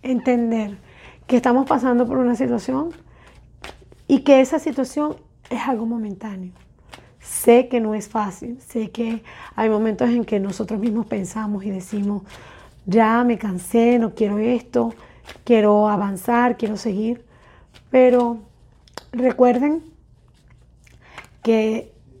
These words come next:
para lograr tener éxito, triunfo, para lograr tener logros en esta vida, tenemos que estar bien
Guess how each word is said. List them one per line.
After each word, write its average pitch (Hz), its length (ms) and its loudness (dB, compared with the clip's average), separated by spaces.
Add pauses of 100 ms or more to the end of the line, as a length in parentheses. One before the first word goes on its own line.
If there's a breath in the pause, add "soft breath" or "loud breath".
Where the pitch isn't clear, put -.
(240)
para 247 240 6
lograr 240 480 4
tener 202 400 -2 (400)
éxito, 202 800 -4 (100)
triunfo, 220 640 -2 (440 soft breath)
para 226 200 2
lograr 226 320 0
tener 254 280 -2
logros 254 460 0
en 220 140 -6
esta 233 240 -8
vida, 247 280 0 (360 loud breath)
tenemos 226 440 0
que - 140 -6
estar 202 460 -4 (1120 soft breath)
bien 269 520 2